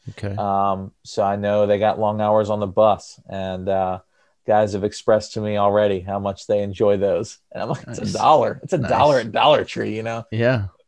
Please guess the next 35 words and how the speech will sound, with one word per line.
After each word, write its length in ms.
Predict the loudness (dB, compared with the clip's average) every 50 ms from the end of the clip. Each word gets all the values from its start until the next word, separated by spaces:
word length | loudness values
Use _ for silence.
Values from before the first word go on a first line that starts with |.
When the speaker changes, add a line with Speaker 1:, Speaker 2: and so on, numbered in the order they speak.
| _ -6
Speaker 2:
Be 80 | -2 -2
able 180 | 0 2 0 -2
to 60 | -2
step 280 | 0 0 0 0 2 -2
in 100 | -4 -4
and 140 | -4 -10
serve 400 | -8 -4 0 0 2 2 0 -2
and 100 | -4 -8
help 260 | -6 -6 -6 -6 -6 -8
in 60 | -8
that 180 | -6 -6 -4
way 220 | -4 -2 -2 -2 -4
is 140 | -4 -8 -10
fun. 300 | -10 -10 -8 -10 -10 -14 _ _ _ _ _ _ _ _ -10
Speaker 1:
Yeah. 180 | -6 -2 2
Speaker 2:
It 100 | 4 6
opens 340 | 6 6 4 2 0 2 4
up, 180 | 4 4 4 4
like 200 | 0 0 0 0
you 100 | -2 -2 -2
said, 320 | 0 2 2 2 0 -4 _ _ _ _ _ _ -4
the 140 | 0 4 4
other 260 | 6 6 6 6 6
ways 320 | 6 4 4 4 2 2 0
that 140 | -4 -4
we 100 | -4 -4
can 220 | -6 -6 -8 -10 -8
serve, 320 | -4 -2 0 0 -2 -2 _ _ _ _ _ _ _ -14
um, 280 | -12 -10 -10 -10 -8 -8
whether 260 | -6 -4 -2 -2 -2
it's 140 | -2 -4 -6 -12
spiritual 540 | -8 -6 -4 -4 -4 -6 -6 -6 -4 -4
or 100 | -4 -4
mental 400 | -4 -6 -8 -8 -10 -8 -6 -6
or, 260 | -4 -4 -4 -6 -8